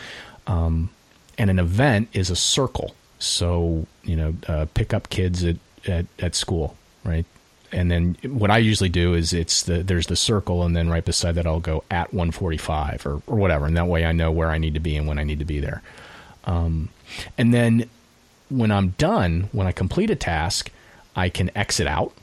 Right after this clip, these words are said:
right? I X the bullet out. I don't X out the, the, the words or the, or the event or whatever. Um, and then that's how I keep track of things,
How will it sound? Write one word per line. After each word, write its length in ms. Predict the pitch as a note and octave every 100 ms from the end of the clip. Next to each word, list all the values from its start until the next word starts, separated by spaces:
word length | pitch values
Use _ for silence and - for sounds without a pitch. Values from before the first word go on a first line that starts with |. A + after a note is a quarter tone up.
| - -
right? 160 | G2
I 140 | F2+ F2+
X 260 | F#2+ -
the 80 | -
bullet 340 | E2+ G2+ F#2 C#2+
out. 180 | C#2+
I 80 | C#2+
don't 160 | D#2+ F2
X 240 | F2 -
out 260 | F#2+ F2 -
the, 300 | D#2+ D#2+ D#2
the, 300 | F#2 D#2 D2+
the 140 | D#2
words 580 | E2 F#2+ E2+ D2+ D#2+ - - _ _ _ - _ _ - - -
or 220 | G#2+ G2
the, 260 | F#2+ F2+
or 160 | G2 A2+
the 140 | G2
event 360 | F#2 E2 D#2 D#2+
or 60 | F#2
whatever. 420 | E2 D2+ D2 D#2 - - - - -
Um, 420 | F#2 F2 E2+ F2 - _ _ _ _ _ _ _ _
and 140 | A#2+ G#2+
then 120 | A2
that's 240 | A2+ -
how 180 | A#2 G2+
I 60 | G2+
keep 260 | - F#2
track 340 | - E3 E3+ -
of 100 | D#2
things, 440 | - C#2 - -